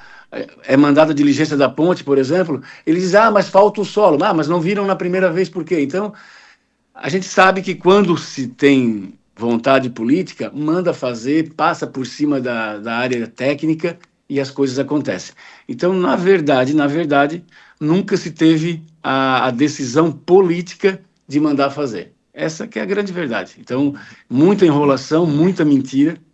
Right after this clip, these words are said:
e de, e de fato concreto, nada.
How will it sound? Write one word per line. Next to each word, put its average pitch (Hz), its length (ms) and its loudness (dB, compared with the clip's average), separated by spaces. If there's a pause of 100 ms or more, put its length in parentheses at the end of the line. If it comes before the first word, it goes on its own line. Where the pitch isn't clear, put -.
(480)
e 139 320 -4
de, 127 200 -10 (600)
e 117 80 -8
de 117 160 -8
fato 147 380 0
concreto, 143 560 0
nada. 101 360 0